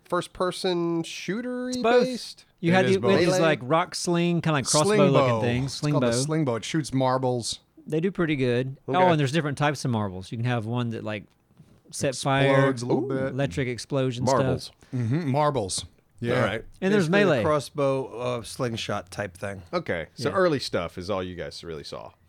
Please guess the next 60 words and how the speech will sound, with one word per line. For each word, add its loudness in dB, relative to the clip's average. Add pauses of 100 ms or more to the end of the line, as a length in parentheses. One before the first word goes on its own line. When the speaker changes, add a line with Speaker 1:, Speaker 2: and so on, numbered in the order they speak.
(260)
Speaker 3:
Yeah. -2
Speaker 4:
Yeah, 4
Speaker 1:
Yeah. 2
Speaker 4:
like, -6
really, -2
it, -10
it -12
was, -14
that -4
was -16
one -8
thing -10
that -12
was -12
kinda -8
like, -10
"Oh, -10
it's -14
too -14
bad -4
we -4
didn't -8
get -12
to -20
see -10
anything -8
really -12
cool," -10
'cause -12 (240)
one -8
of -6
the -8 (200)
first -10
things -8
I -8
saw -10
that -12
was -16
cool -10
was -12
just -14 (100)
very -6
simple. -12
It -16
was -18
like -14
a -14
tree. -10
Speaker 3:
Yeah, -2
that -2
tree 0
walking 0
Speaker 4:
Tree 0
Speaker 3:
around 0
Speaker 4:
animal, -8
Speaker 3:
in 0
the 0
Speaker 4:
you -2
know? 2
Speaker 3:
desert. 0